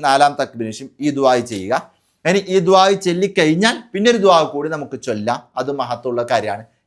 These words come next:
ഏതാണ്? എല്ലാവർക്കും അറിയുന്ന ദുആ ആണ്, "റബ്ബന ആതിന ഫിദ്ദുന്യ ഹസനതം വഫിൽ ആഖിറതി ഹസനതം വഖിന അസാബന്നാർ." അപ്പോൾ നാലാം തക്ബീറിന് ശേഷം ദുആ സു-, നിർബന്ധമില്ല, പക്ഷെ ദുആ ചെയ്യുക എന്നുള്ള സുന്നത്താണ്. അപ്പോൾ അതിൻ്റെ ഓർഡർ എങ്ങനെയാണ്? നാലാം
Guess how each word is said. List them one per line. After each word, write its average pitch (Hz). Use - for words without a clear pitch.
ഏതാണ്? 139
എല്ലാവർക്കും 143
അറിയുന്ന 117
ദുആ 110
ആണ്, 110
"റബ്ബന 135
ആതിന 131
ഫിദ്ദുന്യ 113
ഹസനതം 139
വഫിൽ 117
ആഖിറതി 110
ഹസനതം 143
വഖിന 123
അസാബന്നാർ." 117
അപ്പോൾ 160
നാലാം 180
തക്ബീറിന് 185
ശേഷം 180
ദുആ 180
സു-, -
നിർബന്ധമില്ല, 165
പക്ഷെ 151
ദുആ 170
ചെയ്യുക 180
എന്നുള്ള 170
സുന്നത്താണ്. 170
അപ്പോൾ 170
അതിൻ്റെ 175
ഓർഡർ 180
എങ്ങനെയാണ്? 147
നാലാം 165